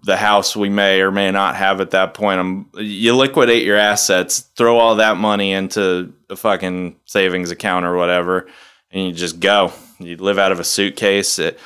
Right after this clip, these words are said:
especially in those Asian countries, clothing and stuff is so cheap 'cause that's where they make all of it.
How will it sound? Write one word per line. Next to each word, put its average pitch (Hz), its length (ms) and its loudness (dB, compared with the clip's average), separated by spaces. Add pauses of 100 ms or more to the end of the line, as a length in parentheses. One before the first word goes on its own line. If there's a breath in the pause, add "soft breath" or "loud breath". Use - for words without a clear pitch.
(360 loud breath)
especially 170 460 2
in 139 80 2
those 107 180 0
Asian 107 560 0
countries, 120 560 0
clothing 107 500 0
and 107 100 -2
stuff 107 300 -2
is 85 140 -4
so 101 200 0
cheap 104 440 -4
'cause 90 100 -8
that's 92 220 -8
where 90 100 -4
they 80 100 -4
make 92 360 -2
all 80 220 -2
of 80 120 -6
it. 82 260 -4